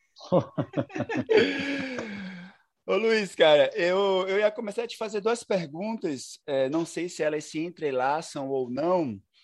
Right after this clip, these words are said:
mas você tem um canal, né, e um perfil do YouTube, e aí você contar pra gente, né, primeiro como foi essa sua relação de início com a corrida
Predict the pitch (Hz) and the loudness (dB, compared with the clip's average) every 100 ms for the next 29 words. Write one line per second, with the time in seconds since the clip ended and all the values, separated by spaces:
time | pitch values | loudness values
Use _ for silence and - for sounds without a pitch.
0 | - - 123 135 139 143 143 147 143 135 | -20 -12 -4 -2 0 0 -2 -2 -2 -4
1 | 127 - 170 - 151 147 214 185 147 180 | -6 -6 -8 -4 -4 -4 -6 -2 0 0
2 | 196 151 147 147 147 - 151 156 151 156 | 0 -4 -4 -6 -10 -10 -8 -8 -8 -4
3 | 165 180 202 - 269 330 320 277 - 302 | -4 -4 -8 -6 -4 -4 -6 -10 -14 -10
4 | 262 - 254 247 220 - 170 165 175 202 | -8 -6 -6 -8 -12 -12 -14 -12 -10 -10
5 | 190 170 185 175 185 196 202 285 269 196 | -12 -12 -10 -8 -8 -8 -8 -8 -8 -6
6 | 151 127 - 151 156 - 160 156 165 151 | -8 -8 -12 -12 -10 -10 -12 -10 -8 -6
7 | 160 151 147 - 143 147 139 180 151 151 | -6 -6 -8 -8 -8 -8 -12 -12 -10 -10
8 | 175 - 139 156 151 196 165 151 170 185 | -12 -14 -10 -8 -6 -6 -8 -8 -10 -10